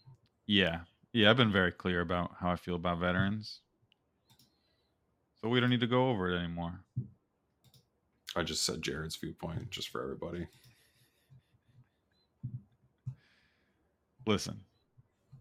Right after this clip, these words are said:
Speaker 1: there's no other job where people wear hats about, like, what they were doing at their job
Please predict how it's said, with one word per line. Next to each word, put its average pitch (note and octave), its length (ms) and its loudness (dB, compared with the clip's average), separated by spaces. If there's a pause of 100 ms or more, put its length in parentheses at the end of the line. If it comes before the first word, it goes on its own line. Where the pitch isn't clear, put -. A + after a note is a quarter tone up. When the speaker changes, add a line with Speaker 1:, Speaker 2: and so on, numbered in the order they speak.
Speaker 1:
there's G2 180 0
no B2+ 240 4
other A#2 180 8
job E2+ 540 4 (140)
where F2+ 160 -2
people F2 340 -4
wear E2+ 240 0
hats E2 440 0
about, E2 420 -2 (340)
like, E2 220 -4
what F2+ 320 -4 (100)
they F2 140 0
were E2 120 -2
doing E2 280 -2
at D#2+ 80 -8
their E2 160 -4
job D#2+ 520 0